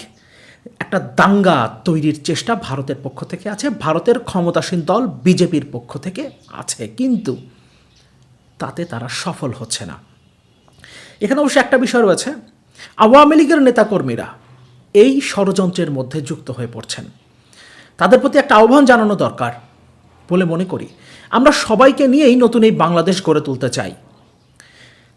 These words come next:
যাদের বিরুদ্ধে মামলা হয়েছে, যারা নির্দিষ্ট কোনো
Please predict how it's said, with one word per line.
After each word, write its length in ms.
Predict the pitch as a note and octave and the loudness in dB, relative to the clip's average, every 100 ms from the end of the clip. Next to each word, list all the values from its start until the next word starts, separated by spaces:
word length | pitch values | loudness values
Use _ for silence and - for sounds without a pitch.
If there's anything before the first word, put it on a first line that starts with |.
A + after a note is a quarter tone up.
| _ C3+ | _ -4
যাদের 360 | G#3 F#3+ B3+ | 0 6 6
বিরুদ্ধে 560 | G#3 A#3 A#3+ A3 A#3+ B3 | 6 2 2 2 4 4
মামলা 420 | G3 F3+ G3+ G#3 | 4 4 4 2
হয়েছে, 440 | E3+ G3 F#3 G3+ F#3+ F#3+ | 2 0 -2 -2 -2 -2
যারা 300 | - D#3+ E3+ | 0 0 0
নির্দিষ্ট 680 | E3 D3+ E3+ B2+ A#3 - - A#3 B3+ - | -2 -2 -4 -2 -2 0 0 -2 -4 -8
কোনো 160 | F3 | -4